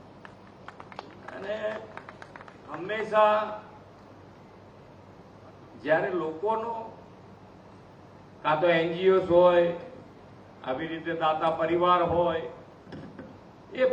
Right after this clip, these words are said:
બધા સાથે સરકારની સાથે વિકાસના કાર્યમાં સહભાગી થાય તો વિકાસની ગતિ પણ બેવડાતી હોય છે.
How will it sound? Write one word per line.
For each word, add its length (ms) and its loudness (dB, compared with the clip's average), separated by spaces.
બધા 420 6
સાથે 400 0
સરકારની 760 -4
સાથે 380 -2
વિકાસના 640 0
કાર્યમાં 680 4
સહભાગી 720 2
થાય 340 0
તો 160 0
વિકાસની 680 0
ગતિ 380 -4
પણ 280 -4
બેવડાતી 640 0
હોય 140 -6
છે. 160 -14